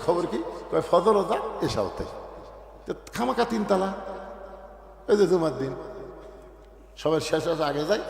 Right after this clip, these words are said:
ওই শালাকের জন্য তিনতলা করা লাগতেছে। আপনারা বলেন তো, যারা শেষে আসা আগে যায়, এরা কি, এরা কি মুসল্লি?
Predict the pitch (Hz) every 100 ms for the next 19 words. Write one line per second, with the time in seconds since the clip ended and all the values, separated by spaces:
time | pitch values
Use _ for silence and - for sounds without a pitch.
0 | - - - 165 - 151 143 147 139 196
1 | 202 147 127 110 95 98 90 - - -
2 | - - - - - - - - - -
3 | - - 165 175 208 196 196 202 202 190
4 | 180 185 - 180 180 214 190 175 165 151
5 | 147 143 139 151 151 151 135 101 - -
6 | - - - - - - 151 160 180 165
7 | 190 185 185 185 156